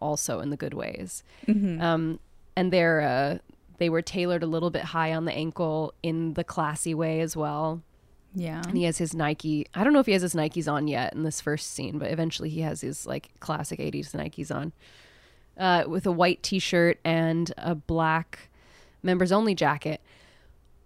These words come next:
Speaker 2: Yeah.
Speaker 1: scrunched up at the, um, to the bone that I forgot, elbow bone. <laughs> Oh, man.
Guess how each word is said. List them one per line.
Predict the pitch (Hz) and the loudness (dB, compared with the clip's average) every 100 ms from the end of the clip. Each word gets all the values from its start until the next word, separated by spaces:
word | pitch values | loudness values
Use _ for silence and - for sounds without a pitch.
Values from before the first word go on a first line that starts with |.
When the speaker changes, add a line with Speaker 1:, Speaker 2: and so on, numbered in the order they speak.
| _ | _
Speaker 2:
Yeah. | 175 | -4
Speaker 1:
scrunched | 170 208 196 - | 0 4 4 4
up | 196 180 - | 4 2 2
at | 170 - | 0 2
the, | 175 165 185 - - - - _ _ - | 0 2 0 -6 -16 -20 -20 _ _ -10
um, | 180 165 147 170 190 - - - - _ - - - - - - - - _ _ - | -4 -4 -4 -6 -8 -14 -20 -20 -20 _ -20 -20 -20 -20 -20 -20 -20 -20 _ _ -12
to | - 196 175 170 156 | -6 -2 0 -2 -2
the | 160 160 | 0 0
bone | 156 170 165 165 | 2 2 4 2
that | 160 147 | 0 -2
I | |
forgot, | 160 170 165 - | -2 0 2 4
elbow | 208 247 226 | 6 8 8
bone. | 180 196 208 - | 8 6 6 2
<laughs> | - 403 - - - 370 - - - - 523 - 571 320 - - - - 554 - - - - - 622 - - - - - | 2 2 2 -8 -10 -10 -12 -18 -12 -6 -6 -4 -6 -6 -6 -6 -6 -4 -6 -8 -12 -18 -4 0 0 -2 -14 -18 -16 -4
Oh, | 240 233 208 | 0 0 0
man. | 214 220 208 | 0 0 0